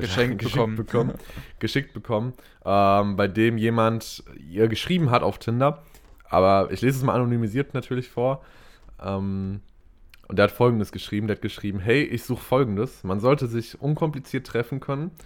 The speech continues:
Speaker 2: zusammen eine schöne, heiße, aufregende und intime Zeit haben, ohne sich groß Gedanken zu machen, wieso, weshalb, warum. Anschließend nett kuscheln, intensive Gespräche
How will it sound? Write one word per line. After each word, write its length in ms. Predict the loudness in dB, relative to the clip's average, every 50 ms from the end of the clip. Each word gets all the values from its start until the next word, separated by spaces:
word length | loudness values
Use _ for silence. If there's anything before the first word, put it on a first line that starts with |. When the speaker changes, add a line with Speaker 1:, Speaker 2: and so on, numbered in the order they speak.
| -20 -20 -20 -20 -20 -20 _
Speaker 2:
zusammen 380 | -12 0 4 4 4 6 4
eine 260 | 2 2 2 0 -2 -2
schöne, 580 | -4 -6 -2 0 2 2 2 2 2 0 2 2
heiße, 360 | 2 2 2 0 0 0 2
aufregende 600 | 2 2 2 0 0 -2 0 0 0 0 -2 -2
und 200 | -2 -2 -4 -4
intime 380 | -4 -6 -4 -4 -4 -4 -4
Zeit 380 | -4 -2 0 0 0 0 0 0
haben, 320 | 0 2 2 0 -2 -4 -8 -14 -20 -20 -20 -20 -20 -20 -4 2
ohne 240 | 6 6 8 8 6
sich 120 | 4 0
groß 280 | -2 -2 -2 -2 -2 -2
Gedanken 420 | 0 0 2 0 0 -2 -4 -6
zu 140 | -4 -2 -2
machen, 240 | -2 -2 -2 -2 -4
wieso, 260 | -2 -2 0 0 0
weshalb, 380 | 0 0 0 0 0 0 2 0
warum. 340 | 0 0 0 0 0 -2 -4 -8 -14 _ -20 -20 -20 -20 -20 _ _ _ _
Anschließend 540 | 4 4 4 4 2 0 0 0 -2 -2 -2
nett 160 | -2 -4 -2
kuscheln, 420 | -2 -2 0 2 2 2 2 0 0
intensive 480 | 0 2 2 2 0 2 0 0 0
Gespräche 640 | 0 -2 -4 -4 -2 -2 -2 0 0 0 0 0